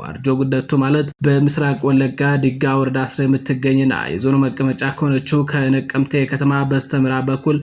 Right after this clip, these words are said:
በግምት ስልሳ ኪሎ ሜትር ርቀት ላይ የምትገኝ ከተማ ናት። ከተማዋ በነቀምት ግንቢ አሶሳ ባለው የፌዴራል መስመር ከደዴሳ በቅርብ ርቀት የምትገኝና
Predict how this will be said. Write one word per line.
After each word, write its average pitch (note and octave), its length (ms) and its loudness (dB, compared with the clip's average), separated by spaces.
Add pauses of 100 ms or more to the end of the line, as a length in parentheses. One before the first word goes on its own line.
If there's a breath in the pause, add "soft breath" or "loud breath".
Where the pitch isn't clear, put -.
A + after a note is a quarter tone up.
በግምት C3+ 560 2
ስልሳ D#3 340 0
ኪሎ C#3 200 0
ሜትር C3 320 0
ርቀት B2+ 300 -4
ላይ C#3 280 0
የምትገኝ B2+ 720 0 (160)
ከተማ B2 520 -4
ናት። - 240 -12 (480)
ከተማዋ D3 380 0 (120)
በነቀምት C3+ 600 0
ግንቢ C3+ 280 2 (180)
አሶሳ C#3 360 0 (140)
ባለው C3 340 0
የፌዴራል C3+ 440 0
መስመር C#3+ 420 2
ከደዴሳ C3+ 760 0
በቅርብ C3+ 380 0
ርቀት C3+ 280 -4
የምትገኝና C3+ 760 2